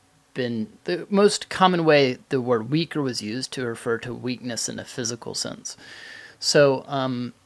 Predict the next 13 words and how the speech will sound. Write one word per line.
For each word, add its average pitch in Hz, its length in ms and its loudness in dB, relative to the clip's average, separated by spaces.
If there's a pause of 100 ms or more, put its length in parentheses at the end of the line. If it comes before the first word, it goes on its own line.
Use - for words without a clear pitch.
(640)
like, 127 460 -4
Peter 170 360 2
is 156 220 0
just - 220 -4
acknowledging 127 640 -2
that 135 260 -4
women 117 240 -4
are 123 80 0
f-, - 440 -12
are, 113 240 -4
are, 110 320 -4
are 123 200 -8
physically, 113 880 -6